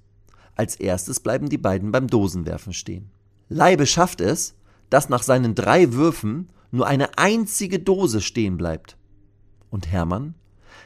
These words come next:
Der trifft mit seinem ersten Wurf aus Versehen den Mann von der Bude.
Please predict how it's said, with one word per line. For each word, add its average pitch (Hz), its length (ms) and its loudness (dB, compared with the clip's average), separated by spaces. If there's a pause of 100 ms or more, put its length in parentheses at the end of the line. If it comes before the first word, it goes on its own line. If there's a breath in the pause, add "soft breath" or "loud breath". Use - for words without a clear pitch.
(120 soft breath)
Der 165 200 8
trifft - 380 0
mit 135 120 0
seinem 127 320 6
ersten 120 520 2
Wurf 104 300 2
aus 104 260 2
Versehen 107 440 0
den 131 140 0
Mann 95 200 0
von 120 180 -2
der 131 80 4
Bude. 110 420 0